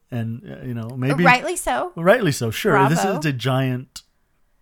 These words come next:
Speaker 2: And
Speaker 1: franchise that you want.
Speaker 2: honestly, that did not make a big splash, so that they went ahead and pulled him without, like, all the fans having to say.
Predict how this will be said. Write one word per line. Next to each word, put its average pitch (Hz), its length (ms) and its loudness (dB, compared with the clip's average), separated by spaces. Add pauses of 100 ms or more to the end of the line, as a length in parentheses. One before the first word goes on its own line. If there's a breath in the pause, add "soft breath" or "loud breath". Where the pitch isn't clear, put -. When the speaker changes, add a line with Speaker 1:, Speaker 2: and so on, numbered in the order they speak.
(240)
Speaker 2:
And - 80 -6
Speaker 1:
franchise 113 480 -4
that 117 80 -2
you 247 80 4
want. 262 140 0
Speaker 2:
honestly, 311 280 -6
that 269 220 -8
did 233 160 -12
not 220 240 -6
make 233 160 -8
a 240 40 -10
big 214 220 -10
splash, 180 460 -6
so - 220 -14
that 180 280 -16
they 202 320 -8
went 196 220 -8
ahead 196 240 -8
and 180 160 -12
pulled 185 320 -14
him 180 320 -14
without, 170 680 -6
like, 180 320 -16
all 170 160 -16
the 170 80 -14
fans 165 500 -16
having 165 380 -14
to 160 100 -20
say. - 560 -12